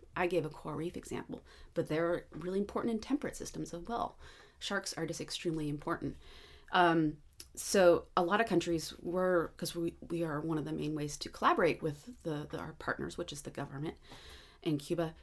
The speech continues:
we receive requests all the time from other countries saying, "How can we learn about how you move forward with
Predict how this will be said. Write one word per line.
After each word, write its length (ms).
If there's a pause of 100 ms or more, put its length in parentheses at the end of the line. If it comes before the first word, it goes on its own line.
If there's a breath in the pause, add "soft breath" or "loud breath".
we 280
receive 380
requests 380
all 80
the 60
time 460
from 220
other 140
countries 400
saying, 200
"How 260
can 340
we 120
learn 360
about 260
how 200
you 220
move 220
forward 400
with 220